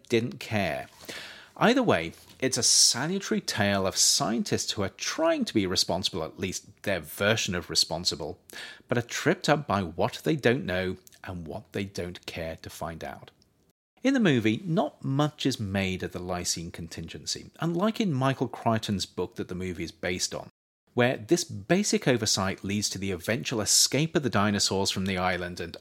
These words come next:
onto the mainland. There is another oversight, though, that features strongly in the movie, and it's a second strike against the short-sightedness of the scientists involved.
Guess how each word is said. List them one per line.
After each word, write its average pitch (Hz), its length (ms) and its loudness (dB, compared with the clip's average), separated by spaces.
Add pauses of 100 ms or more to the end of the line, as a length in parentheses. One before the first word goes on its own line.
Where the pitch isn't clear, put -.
onto 87 300 -8
the 85 100 -8
mainland. 85 560 -8 (840)
There 214 120 4
is 294 120 4
another 165 680 2
oversight, 90 540 -2
though, 82 240 -4
that 80 180 -8
features - 380 -2
strongly 95 640 2
in 80 80 -6
the 80 80 -8
movie, 80 380 -8 (400)
and 165 120 0
it's 180 200 0
a 165 80 2
second - 560 2
strike - 480 2
against 90 320 -2
the 87 80 -10
short-sightedness - 1200 2
of 90 80 -2
the 92 80 -6
scientists 90 720 -2
involved. 80 560 -4